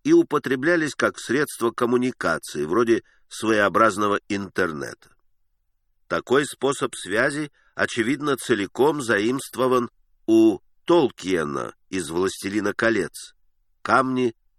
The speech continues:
палантиры. Кварц, из которого сделаны черепа,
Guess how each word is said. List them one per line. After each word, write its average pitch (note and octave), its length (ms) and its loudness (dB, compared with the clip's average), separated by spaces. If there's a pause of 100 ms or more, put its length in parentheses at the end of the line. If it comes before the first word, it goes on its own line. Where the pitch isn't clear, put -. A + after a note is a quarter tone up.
палантиры. G2 640 -2 (1200)
Кварц, D3+ 500 0
из F#2+ 140 -2
которого B2 420 2
сделаны F#2+ 540 0
черепа, C#3+ 520 -2